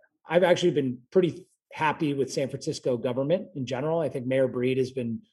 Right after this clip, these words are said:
spot on throughout this entire process, uh, from day one. I think we are in a wonderful position here to lead,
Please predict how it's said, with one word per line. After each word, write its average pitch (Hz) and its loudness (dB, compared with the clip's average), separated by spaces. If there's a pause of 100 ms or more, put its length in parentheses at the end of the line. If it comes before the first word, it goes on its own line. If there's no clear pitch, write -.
(120)
spot 131 -4
on 127 -2
throughout 127 -4
this 127 -8
entire 123 -6
process, 117 -6
uh, 120 -6
from 113 -6
day 117 -2
one. 117 -6 (200)
I 151 -2
think 160 0
we 160 2
are 147 2
in 147 -4
a 135 -2
wonderful 143 0
position 131 -2
here 139 2
to 123 0
lead, 123 -4